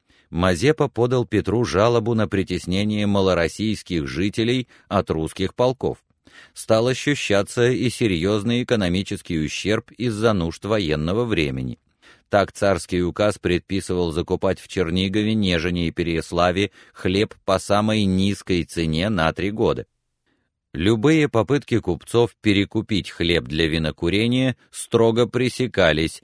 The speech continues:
что сильно подрывало доходы как мещан, так и казаков.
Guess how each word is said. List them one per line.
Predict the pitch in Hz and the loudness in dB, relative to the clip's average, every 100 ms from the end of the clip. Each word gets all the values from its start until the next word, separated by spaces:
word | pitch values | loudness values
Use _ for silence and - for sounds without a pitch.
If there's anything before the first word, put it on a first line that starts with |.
| _ | _
что | - - 101 | -10 -2 -2
сильно | - 107 123 120 | 0 0 0 0
подрывало | 120 98 90 78 90 110 | 0 2 2 4 2 2
доходы | 90 - 101 101 | -2 -2 -2 -2
как | - 82 | -2 -2
мещан, | 85 78 - 82 87 | -2 -2 0 0 0
так | 110 78 - | 0 -2 -2
и | 80 | -2
казаков. | 95 101 113 73 62 | 0 0 0 -4 -6